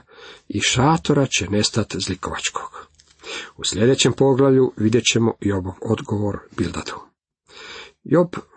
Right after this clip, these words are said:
mu je odgovorio stvarno dobro. Iako je strašno umoran od svih ovih rundi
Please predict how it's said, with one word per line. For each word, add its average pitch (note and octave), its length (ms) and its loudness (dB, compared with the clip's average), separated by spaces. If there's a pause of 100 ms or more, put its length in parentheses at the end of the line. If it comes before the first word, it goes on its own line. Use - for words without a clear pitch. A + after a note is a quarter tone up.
mu A2+ 220 2
je G#2 140 4
odgovorio G2+ 840 0
stvarno F#2 460 -4
dobro. D#2+ 300 -8 (760)
Iako C#3 400 2
je E3 60 4
strašno B2+ 520 2
umoran F#2+ 380 0 (500)
od - 200 -4
svih D#3 320 2
ovih G#2 440 2
rundi G2 500 -2